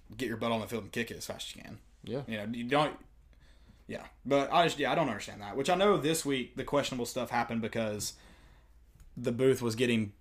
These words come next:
Speaker 1: the booth was buzzing down before the snaps. There were two or three that
Speaker 2: Right.
Speaker 1: got buzzed down.
Speaker 2: Yeah.
Speaker 1: Which I remember a couple years at Tennessee, we ran a full play. It might have been last year.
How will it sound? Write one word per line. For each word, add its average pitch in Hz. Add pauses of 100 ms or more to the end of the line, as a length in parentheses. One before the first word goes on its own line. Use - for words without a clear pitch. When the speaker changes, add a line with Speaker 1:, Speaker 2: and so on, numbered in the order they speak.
(200)
Speaker 1:
the 135
booth 135
was 120
buzzing 113
down 110
before 113
the 98
snaps. - (1800)
There 120
were 117
two 135
or 120
three 110
that 98 (180)
Speaker 2:
Right. 101
Speaker 1:
got 98
buzzed 107
down. 117 (220)
Speaker 2:
Yeah. 98
Speaker 1:
Which 160
I 190
remember 269
a -
couple 165
years 139
at 117
Tennessee, 135
we 135
ran 220
a 120
full 151
play. 131
It 120
might -
have 330
been 143
last 110
year. 101